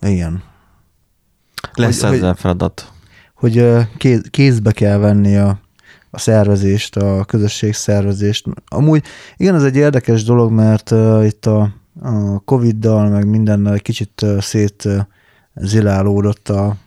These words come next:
Speaker 1: a
Speaker 2: De megjelent
Speaker 1: de-
Speaker 2: egyszer egy igény is.
Speaker 1: Igen. Szé-, szétzilálódtak a, a, a kapcsolatok, de közben meg ugye mégis, ö, ott van az, hogy akkor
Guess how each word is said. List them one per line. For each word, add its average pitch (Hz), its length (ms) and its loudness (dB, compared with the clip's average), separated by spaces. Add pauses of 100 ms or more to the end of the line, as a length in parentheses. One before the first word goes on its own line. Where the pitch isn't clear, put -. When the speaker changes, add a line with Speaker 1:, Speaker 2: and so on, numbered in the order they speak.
(140)
Speaker 1:
a 104 400 -4 (160)
Speaker 2:
De 101 140 -2
megjelent 98 360 0
Speaker 1:
de- 98 60 -2
Speaker 2:
egyszer 98 260 -4
egy 98 160 0
igény 95 320 -2
is. - 240 -10
Speaker 1:
Igen. 101 420 -4 (460)
Szé-, 143 300 -2
szétzilálódtak 131 880 0
a, 117 220 0
a, 117 40 -2 (140)
a - 140 -10
kapcsolatok, 123 500 -2
de 113 160 -2
közben 113 380 -2
meg 107 180 0
ugye 107 200 0
mégis, 98 480 -2
ö, 101 200 -2
ott 101 240 -6
van 95 100 -6
az, 98 200 -4
hogy 98 140 -4
akkor 98 400 -6